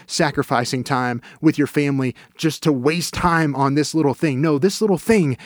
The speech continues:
is leading to this thing, and it's gonna give me the life of our dreams. And that is the power of, of writing it all out and, and, and identifying it. And I'm getting really, like, passionate about it because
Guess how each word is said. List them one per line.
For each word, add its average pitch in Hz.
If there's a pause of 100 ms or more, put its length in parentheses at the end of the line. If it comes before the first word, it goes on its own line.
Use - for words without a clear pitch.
is 143
leading 175
to 143
this 175
thing, 135 (160)
and 143
it's 139
gonna 147
give 170
me 175 (180)
the 127
life 151
of 135
our 127
dreams. 120 (200)
And 123
that 170 (300)
is 135
the 123
power 131 (220)
of, 135
of 123
writing 156
it 147
all 139
out 131
and, 127
and, 123
and 123
identifying 123
it. 117
And 120
I'm 131
getting 170
really, 170
like, 139 (340)
passionate 196
about 131
it 131
because 151